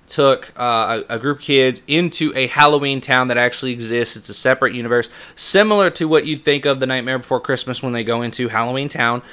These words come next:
Um, I wonder where they got that from at Disney, but, uh, they go into Halloween Town and they actually are there,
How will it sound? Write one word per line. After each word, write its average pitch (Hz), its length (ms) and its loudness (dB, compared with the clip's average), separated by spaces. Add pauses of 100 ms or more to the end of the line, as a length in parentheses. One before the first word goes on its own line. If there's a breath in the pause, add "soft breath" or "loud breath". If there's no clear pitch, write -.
(220 loud breath)
Um, 117 360 4
I 120 140 4
wonder 131 300 2
where 131 160 6
they 127 140 2
got 123 200 2
that 123 200 2
from 131 200 -2
at 113 80 -8
Disney, 123 300 0
but, 123 320 2
uh, 123 200 2 (200 loud breath)
they 147 120 2
go 143 180 0
into 147 120 0
Halloween 143 440 2
Town 135 420 4
and 123 340 2
they 120 140 2
actually 123 480 0
are 117 180 2
there, 120 720 -2